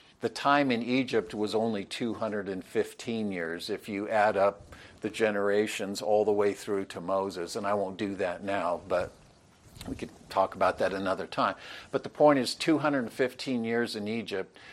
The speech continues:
seventy of which at least was a time of blessing and ease.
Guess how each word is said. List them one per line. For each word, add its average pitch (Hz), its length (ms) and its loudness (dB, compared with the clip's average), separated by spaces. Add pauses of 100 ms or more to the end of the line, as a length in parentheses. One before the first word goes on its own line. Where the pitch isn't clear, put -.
(120)
seventy 120 800 6
of 101 220 2
which 101 360 2
at 104 220 0
least 104 520 -4 (120)
was 107 320 2
a 120 80 -2
time 104 480 0
of 98 400 2 (520)
blessing 107 760 4
and 104 320 -6
ease. 107 640 -4